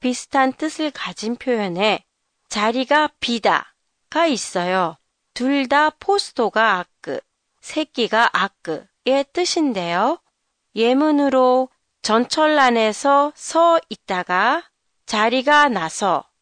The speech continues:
자리가 비어서 앉았다 라든가, 자리가 비다는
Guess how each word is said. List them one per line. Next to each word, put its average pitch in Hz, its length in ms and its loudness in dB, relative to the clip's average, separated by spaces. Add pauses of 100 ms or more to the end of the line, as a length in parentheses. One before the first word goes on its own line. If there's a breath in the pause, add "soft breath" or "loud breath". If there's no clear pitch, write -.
(300)
자리가 214 580 0
비어서 196 800 -2 (320)
앉았다 220 920 -2 (460)
라든가, 196 760 -2 (480)
자리가 269 680 2
비다는 208 760 -2